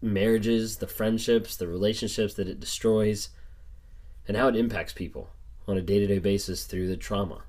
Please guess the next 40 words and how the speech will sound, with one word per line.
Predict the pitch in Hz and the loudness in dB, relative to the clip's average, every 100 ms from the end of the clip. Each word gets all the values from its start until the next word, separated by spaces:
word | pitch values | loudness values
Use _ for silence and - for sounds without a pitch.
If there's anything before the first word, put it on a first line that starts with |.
| - - | -14 -10
and | - 87 | -6 -4
through | 101 | -2
the | 87 | -2
things | - 101 92 | 0 0 0
that | 87 | -4
they | 95 | -6
get | 80 | -6
put | - - | -8 -12
through. | - 82 - - - - - - - - - - | -8 -8 -8 -12 -14 -16 -16 -16 -16 -16 -16 -4
Also, | 101 104 - 117 101 | 2 2 6 4 4
not | 104 101 | 0 0
just | 98 | 0
bring | 98 110 | 2 4
awareness, | 92 104 117 147 160 - - - | 6 4 6 4 0 -6 -12 -4
but | 101 92 | -2 2
growth, | 107 110 110 - | 4 4 2 -4
healing, | - 104 104 101 95 | -6 0 2 2 0
and | 92 | -4
change. | - 107 - - - - - - - | -2 -2 -2 -8 -16 -16 -16 -16 -14
That's | - - | -8 -2
why | 107 | 2
I'm | 120 | 2
on | 110 | 2
these | 104 | 0
platforms, | - 117 113 78 78 | -2 -4 -4 -8 -8
to | 90 | -4
try | 110 | -2
to | 101 | 0
interact | 113 120 113 113 | 2 2 2 0
with | 101 | -4
people, | 113 113 | -2 0
try | 101 107 | 0 -2
to | 95 | -2
talk | - - - | -2 -4 -2
to | 110 | -4
people | 107 98 101 - - - | -2 2 2 0 -8 -4
about | 104 120 - | 4 4 6
what's | 123 120 | 4 4
going | - 117 113 | 4 4 6
on, | 110 110 - | 2 0 -4